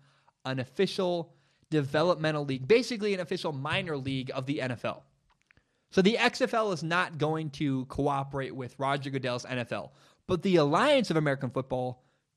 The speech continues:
was. They were trying to work with the N F L and were trying to partner with them. And, um, you know, I want you to picture right now a backup quarterback in the N F L.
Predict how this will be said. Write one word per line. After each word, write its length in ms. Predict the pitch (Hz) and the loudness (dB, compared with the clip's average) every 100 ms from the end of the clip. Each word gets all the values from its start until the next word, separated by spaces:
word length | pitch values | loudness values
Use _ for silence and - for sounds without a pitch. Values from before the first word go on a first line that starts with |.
| - | -2
was. 440 | 151 120 - - - | 0 0 -6 -16 0
They 140 | 165 | 2
were 220 | 143 180 | 4 2
trying 220 | 151 165 147 | 0 -2 -2
to 80 | |
work 220 | 131 127 131 | -2 -2 -4
with 180 | 117 - 147 | -10 -14 -10
the 160 | 131 120 | -6 -6
N 80 | |
F 140 | 120 110 | -6 -6
L 120 | 113 | -8
and 140 | 120 | -6
were 160 | 139 185 | -2 -2
trying 200 | - 139 | -2 -6
to 40 | |
partner 300 | 123 127 120 | -4 -4 -4
with 140 | 117 117 | -8 -10
them. 260 | 110 104 - _ _ _ _ _ _ - 139 | -12 -12 -16 _ _ _ _ _ _ -14 -8
And, 300 | 131 131 131 | -4 -2 -2
um, 420 | 123 123 120 120 - _ _ | -2 -4 -4 -8 -12 _ _
you 120 | 151 | -4
know, 220 | 131 123 - | -2 -4 -2
I 100 | 165 | 2
want 260 | 220 302 302 | 2 2 0
you 60 | |
to 60 | 247 | 0
picture 380 | - 208 - 165 | 0 -2 -2 -2
right 240 | 139 120 | -2 -2
now 400 | 127 123 117 113 - _ _ _ _ _ _ _ _ _ _ _ _ | -4 -6 -6 -8 -12 _ _ _ _ _ _ _ _ _ _ _ _
a 80 | 139 | -4
backup 480 | 139 170 214 202 143 | 2 6 6 4 -2
quarterback 560 | - 151 143 131 131 | -4 -4 -2 -4 -6
in 140 | - 135 | -6 -4
the 100 | 123 | -2
N 80 | |
F 120 | 113 113 | -4 -6
L. 180 | 92 | -8